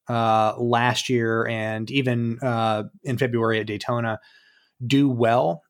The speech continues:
And I think we can see that replicated by not only other Penske teams, but other teams in general. So I'm gonna hit on,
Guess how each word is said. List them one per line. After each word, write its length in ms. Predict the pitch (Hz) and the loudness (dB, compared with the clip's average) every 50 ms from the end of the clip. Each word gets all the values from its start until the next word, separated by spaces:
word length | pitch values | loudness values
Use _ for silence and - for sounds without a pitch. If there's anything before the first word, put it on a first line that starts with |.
| _ - | _ -6
And 500 | - 135 131 131 131 127 127 127 127 123 | -2 0 0 2 4 4 4 4 2 2
I 20 | 117 | 0
think 240 | - 147 127 - - | 0 -2 -4 -4 -4
we 80 | 131 | -4
can 140 | 123 120 110 | -4 -4 -2
see 160 | - 135 131 | 0 0 0
that 240 | 120 123 117 120 120 | 2 2 2 2 2
replicated 720 | 120 123 127 120 123 127 120 - - 123 123 120 113 113 | 2 2 2 2 2 -2 -2 -2 0 0 0 0 0 0
by 140 | 113 117 113 | 0 0 2
not 200 | 117 113 113 113 | 2 2 2 2
only 260 | 117 113 113 110 110 | 2 0 0 0 0
other 200 | 107 101 104 101 | 0 0 -2 -2
Penske 360 | - - 113 110 - - 113 107 | -4 -4 -6 -6 -4 -6 -8 -8
teams, 460 | - - 110 107 107 107 110 110 - | -6 -8 -8 -6 -6 -4 -4 -4 0
but 260 | - 123 113 117 - | 2 2 2 2 0
other 160 | 110 113 110 | -2 -2 -2
teams 460 | - - - 123 120 120 120 117 104 | -4 -4 -4 -2 0 0 0 -2 -2
in 160 | 110 107 107 101 | -4 -6 -6 -6
general. 560 | 101 113 110 110 110 107 104 101 101 101 98 | -4 -4 -2 -2 -2 -2 -4 -4 -4 -6 -6
So 560 | - - - 135 123 120 120 117 117 113 - _ _ _ _ _ _ _ _ _ _ _ _ _ _ _ _ _ _ _ _ - | -4 0 2 4 4 4 4 4 2 0 -2 _ _ _ _ _ _ _ _ _ _ _ _ _ _ _ _ _ _ _ _ 0
I'm 100 | 156 196 | 0 2
gonna 160 | 285 359 330 | 2 0 0
hit 200 | - 202 202 196 | 0 2 2 4
on, 600 | 190 175 170 170 175 170 175 175 175 180 180 175 | 4 4 4 4 4 2 2 0 0 -2 -4 -6